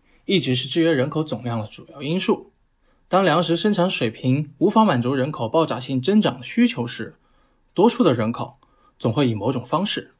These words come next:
被消灭掉，这就是著名的马尔萨斯陷阱。到了十九世纪中叶，人们发现含氮肥料的使用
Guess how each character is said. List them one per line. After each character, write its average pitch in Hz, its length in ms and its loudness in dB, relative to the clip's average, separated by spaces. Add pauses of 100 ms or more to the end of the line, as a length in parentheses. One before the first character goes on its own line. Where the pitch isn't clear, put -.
(160)
被 120 100 -6
消 151 220 -6
灭 165 160 -4
掉， - 140 -16 (680)
这 - 320 0 (300)
就 135 120 -4
是 123 140 -4
著 - 160 2
名 131 180 4
的 139 240 -2
马 117 140 -4
尔 - 100 -10
萨 123 220 -10
斯 160 180 -6
陷 175 240 0
阱。 - 220 -10 (720)
到 196 140 2
了 175 100 6
十 170 160 2
九 131 160 2
世 135 140 -4
纪 127 100 0
中 175 220 4
叶， 220 240 4 (280)
人 147 120 -2
们 185 100 0
发 208 140 2
现 202 340 -2 (300)
含 147 260 -2
氮 254 220 8
肥 123 120 2
料 139 140 4
的 123 80 2
使 117 220 -2
用 120 280 2